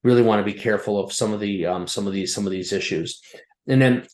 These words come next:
there's also the, they added a discussion of the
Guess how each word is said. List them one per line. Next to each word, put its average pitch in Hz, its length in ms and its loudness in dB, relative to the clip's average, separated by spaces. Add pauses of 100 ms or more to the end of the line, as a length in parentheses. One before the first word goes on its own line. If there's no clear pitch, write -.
there's 127 180 2
also 135 520 2
the, 110 160 -2
they 113 260 2
added 113 180 2
a 101 40 -8
discussion 107 560 -4
of 101 180 -6
the 101 320 -2